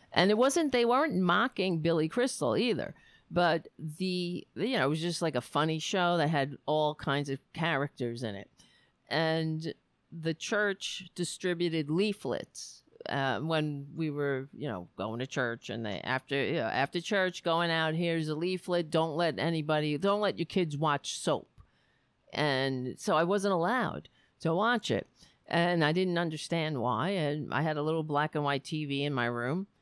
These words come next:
and the day Soap was coming on or whatever, another week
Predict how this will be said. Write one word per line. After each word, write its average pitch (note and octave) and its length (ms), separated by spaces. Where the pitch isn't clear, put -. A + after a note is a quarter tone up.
and C#3 320
the C3 60
day C#3 280
Soap C3 380
was B2 160
coming B2+ 340
on G3 320
or F#3 60
whatever, F3+ 340
another D3 380
week D#3+ 280